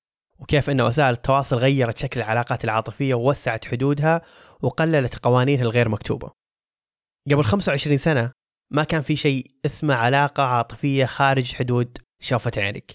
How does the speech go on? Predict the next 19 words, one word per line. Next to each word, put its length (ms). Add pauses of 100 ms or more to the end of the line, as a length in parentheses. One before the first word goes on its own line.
(840)
اللي 140
تشوفه 280
قدامك 460
بشكل 280
حقيقي 480
هو 140
فرصتك 540
بالعلاقات 520
فقط، 340 (800)
حدود 360
واضحة 500 (360)
وما 160
في 240
أي 160
تفكير 440
بشخص 380
خارج 400
حدود 440 (180)
جماعتك، 640